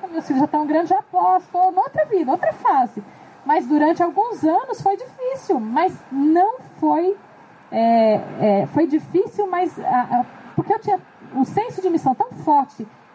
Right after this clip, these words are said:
na minha cabeça, o que eu tava fazendo era pra um futuro melhor pros meus filhos, pra minha família, que a pressão externa não me influenciou. Então, eu acho que você precisa ter essa convicção. Pro mundo aí fora é loucura, né?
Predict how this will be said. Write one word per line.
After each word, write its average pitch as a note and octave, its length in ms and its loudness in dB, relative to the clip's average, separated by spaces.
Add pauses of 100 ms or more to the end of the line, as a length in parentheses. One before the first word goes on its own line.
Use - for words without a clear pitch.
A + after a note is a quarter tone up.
(120)
na A#3+ 100 0
minha D#4+ 140 0
cabeça, B3+ 460 -2
o - 20 -8
que D#4 100 -2
eu E4+ 60 0
tava C#4 240 -2
fazendo B3 600 -2
era A#3 340 0
pra C4+ 120 -8
um B3 40 -12
futuro C#4+ 680 -2
melhor A3+ 460 2
pros A#3 180 -8
meus B3 280 0
filhos, B3+ 240 -8
pra A#3+ 120 -2
minha A#3+ 140 0
família, E4+ 380 0
que C5 200 -12 (400)
a F#4 80 2
pressão G4+ 720 -2 (640)
externa E4 540 0
não F4+ 240 2
me G#4 80 -4
influenciou. F#4+ 640 0
Então, G3+ 240 -4
eu E4 80 -2
acho D4+ 220 0
que D#4+ 120 -2 (320)
você C#4 200 -2
precisa F#4 360 0
ter G4+ 100 2
essa F#4+ 140 -2
convicção. F4 680 -2 (680)
Pro B4 200 -2
mundo A#4 180 -2
aí G4 160 2
fora F#4 240 2
é - 20 4
loucura, F4+ 540 0
né? B3 220 -4